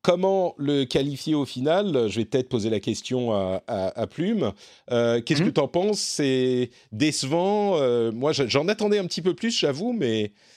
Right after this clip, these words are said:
Speaker 1: qu'est-ce que
Speaker 2: Alors,
Speaker 1: toi,
Speaker 2: comme je
Speaker 1: tu
Speaker 2: l'ai pas, je, bah, je l'ai pas eu, j'ai pas encore pu essayer, euh, euh, comme j'ai pas de carte, euh, A M D, euh, sous
Speaker 1: Oui,
Speaker 2: la
Speaker 1: je te
Speaker 2: main,
Speaker 1: confirme,
Speaker 2: malheureusement.
Speaker 1: il,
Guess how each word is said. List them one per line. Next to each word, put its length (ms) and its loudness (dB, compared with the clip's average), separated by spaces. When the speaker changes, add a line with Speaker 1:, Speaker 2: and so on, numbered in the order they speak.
Speaker 1:
qu'est-ce 200 -4
que 60 2
Speaker 2:
Alors, 180 4
Speaker 1:
toi, 100 4
Speaker 2:
comme 80 4
je 60 0
Speaker 1:
tu 60 4
Speaker 2:
l'ai 60 0
pas, 220 0
je, 160 -2
bah, 100 4
je 80 0
l'ai 60 6
pas 180 4
eu, 280 2
j'ai 100 0
pas 140 4
encore 200 0
pu 160 0
essayer, 480 2
euh, 300 2
euh, 160 2
comme 560 2
j'ai 140 2
pas 140 4
de 60 -4
carte, 320 0
euh, 640 4
A 60 4
M 220 2
D, 60 4
euh, 680 2
sous 260 -4
Speaker 1:
Oui, 60 4
Speaker 2:
la 80 4
Speaker 1:
je 40 0
te 60 2
Speaker 2:
main, 40 4
Speaker 1:
confirme, 200 2
Speaker 2:
malheureusement. 560 2
Speaker 1:
il, 40 -18